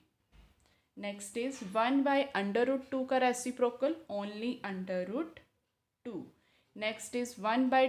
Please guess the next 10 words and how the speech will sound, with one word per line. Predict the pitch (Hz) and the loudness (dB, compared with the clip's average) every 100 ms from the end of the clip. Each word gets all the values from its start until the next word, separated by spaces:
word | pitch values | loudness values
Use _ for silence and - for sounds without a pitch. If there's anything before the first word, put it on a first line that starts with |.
| 262 | 4
two | 262 262 | -2 2
का | 262 | 4
reciprocal, | 254 240 254 247 247 247 262 262 262 196 | 4 2 -4 0 0 2 2 2 -2 -4
only | 190 190 196 226 269 - _ _ - | -2 -2 -4 -6 -6 -8 _ _ -12
two। | 220 151 - _ _ _ 208 | -8 -8 -12 _ _ _ -8
Next | 214 214 - | -6 -6 -4
is | 247 240 202 | -2 -2 -4
zero | 202 220 262 | 0 8 8
का | 262 262 | 8 6
reciprocal, | 240 240 247 254 240 247 254 | 6 2 -2 0 0 2 0